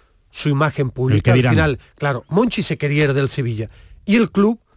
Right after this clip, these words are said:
Speaker 1: no hizo nada para mantener a Monchi, no hizo nada, nada de verdad. Entonces las dos partes querían romper el matrimonio, pero ninguno fue sincero con el otro. Uno hablaba de los hijos, otro hablaba de tal,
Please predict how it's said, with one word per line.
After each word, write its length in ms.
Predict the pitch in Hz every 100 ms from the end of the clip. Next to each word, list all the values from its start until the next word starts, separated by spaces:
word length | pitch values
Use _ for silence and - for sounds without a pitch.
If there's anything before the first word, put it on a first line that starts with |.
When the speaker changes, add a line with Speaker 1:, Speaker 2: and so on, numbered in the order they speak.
| _ _ _
Speaker 1:
no 200 | 151 156
hizo 240 | 175 - 143
nada 320 | 151 180 123
para 220 | - 123
mantener 460 | 123 120 117 123 123
a 40 |
Monchi, 400 | 117 135 - 233 - _ -
no 180 | 160 233
hizo 240 | 226 202
nada, 300 | 190 262 131 - - _ 147
nada 240 | 180 233
de 100 | 185
verdad. 420 | 139 117 151 131 - _
Entonces 280 | - 151 165
las 100 | 135
dos 140 | 190
partes 440 | - 220 196 233 -
querían 340 | 160 160 202
romper 540 | 180 175 151 180 233 - _ - -
el 120 | 190
matrimonio, 680 | 175 165 151 147 160 208 254 _ _ _
pero 180 | 196 214
ninguno 420 | 214 190 226 226
fue 200 | - 226
sincero 400 | 196 185 196 208
con 100 | 196
el 80 | 240
otro. 280 | 202 131 110 - - - _
Uno 180 | 139 156
hablaba 340 | 170 175 170 170
de 160 | 175
los 200 | 170 -
hijos, 240 | 247 196 226
otro 220 | 165 160
hablaba 300 | 160 170 170
de 120 | 175
tal, 280 | - 226 220